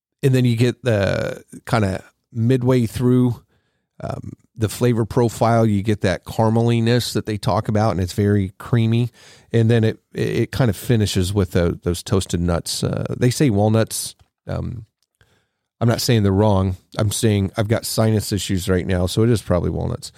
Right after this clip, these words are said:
But I do get a nuttiness on the end. And again,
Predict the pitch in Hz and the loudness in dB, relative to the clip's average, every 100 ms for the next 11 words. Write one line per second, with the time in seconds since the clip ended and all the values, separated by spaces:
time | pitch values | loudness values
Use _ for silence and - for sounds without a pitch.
0 | - - 123 120 117 120 110 110 104 98 | -20 -4 0 2 4 2 2 2 2 2
1 | 98 98 95 92 - - 95 95 92 92 | 2 2 0 -2 -6 -4 0 0 0 -2
2 | - - _ _ _ _ _ _ _ - | -4 -18 _ _ _ _ _ _ _ -20
3 | - - - - 135 123 127 117 | -20 -20 -20 -4 0 2 4 2